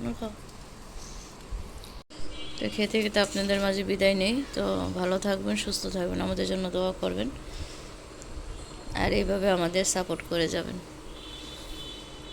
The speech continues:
আল্লাহ হাফেজ।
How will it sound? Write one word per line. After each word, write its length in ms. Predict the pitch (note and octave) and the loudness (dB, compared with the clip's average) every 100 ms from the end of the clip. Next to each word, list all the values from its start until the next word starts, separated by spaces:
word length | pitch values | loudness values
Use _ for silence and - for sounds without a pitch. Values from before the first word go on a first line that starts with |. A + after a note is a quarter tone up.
| - - - - D4+ D4+ - D4+ - - - - - - - - - - - - - - | -10 -8 -8 -8 -10 -10 -10 -10 -10 -10 -12 -12 -12 -10 -10 -12 -12 -12 -12 -12 -4 4
আল্লাহ 200 | F#3 F3+ | 8 8
হাফেজ। 420 | F#3 - G3 A3 | 6 4 2 6